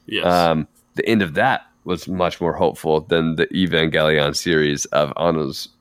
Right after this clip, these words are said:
Speaker 2: uh, more youthful outlook, right?
Speaker 1: <laughs>
Speaker 2: Um, but I also really like this idea of Shocker being this entity that is trying to find different ways to achieve perfect happiness for humans.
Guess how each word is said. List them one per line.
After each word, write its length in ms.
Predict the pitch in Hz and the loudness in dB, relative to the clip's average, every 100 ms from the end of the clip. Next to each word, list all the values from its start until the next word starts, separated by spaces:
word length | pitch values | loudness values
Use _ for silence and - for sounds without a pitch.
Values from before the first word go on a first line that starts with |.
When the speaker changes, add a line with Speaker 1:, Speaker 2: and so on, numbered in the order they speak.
| - - | -14 -2
Speaker 2:
uh, 280 | 85 76 67 _ _ - | 0 0 -2 _ _ -6
more 300 | 90 90 82 | 0 2 0
youthful 760 | - 87 90 - - 80 78 - - | -2 -2 -2 -2 -4 0 0 -2 0
outlook, 580 | 78 - 78 - - - _ _ - | 0 0 -4 -6 -10 -16 _ _ -2
right? 280 | 117 92 - _ | 2 2 0 _
Speaker 1:
<laughs> 280 | 165 - 117 | -6 -6 -4
Speaker 2:
Um, 440 | 101 98 92 85 - _ _ _ _ _ _ _ _ _ - | 0 2 2 -2 -6 _ _ _ _ _ _ _ _ _ -2
but 180 | 190 - _ _ - | -2 -2 _ _ -2
I 80 | 180 | 0
also 420 | 330 - - - - - | 0 0 -2 -2 -10 -10
really 480 | 98 110 175 180 104 | -2 0 2 2 0
like 440 | 85 85 92 - | 0 2 2 0
this 220 | 90 - - | -4 -2 -2
idea 520 | 85 80 - 80 80 | -2 -2 -4 -2 0
of 180 | - 76 | 0 -4
Shocker 720 | - - 71 76 85 78 71 - | -4 -2 -2 -2 0 0 0 -2
being 400 | 85 85 80 78 - _ _ | 2 2 2 -2 -8 _ _
this 200 | 87 - - | -4 -4 -2
entity 520 | 90 87 87 98 92 | -2 -2 -2 2 4
that 180 | 82 82 | 4 2
is 300 | 82 76 - | 0 -4 -8
trying 340 | - - 85 92 | -6 -2 0 -2
to 80 | 95 | -4
find 300 | 85 80 76 | -2 -2 0
different 380 | 82 82 95 - | -2 -2 -4 -4
ways 380 | 73 71 73 - | -2 -2 -2 -6
to 160 | - | -4
achieve 460 | 82 - - 85 - | -4 -4 -2 -2 -4
perfect 360 | - 82 - - | -6 -4 -4 -4
happiness 580 | 78 73 - 82 87 - | 0 0 2 2 0 0
for 180 | - | -4
humans. 600 | - 71 60 53 - - | -4 -4 -6 -8 -14 -20